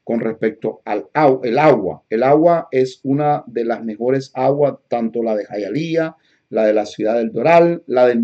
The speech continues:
todo nuestro condado. Entonces no hay razón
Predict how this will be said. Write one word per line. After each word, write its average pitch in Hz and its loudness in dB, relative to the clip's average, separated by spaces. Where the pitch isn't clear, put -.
todo 214 2
nuestro 147 -2
condado. 113 0
Entonces 151 0
no 175 6
hay 175 6
razón 165 2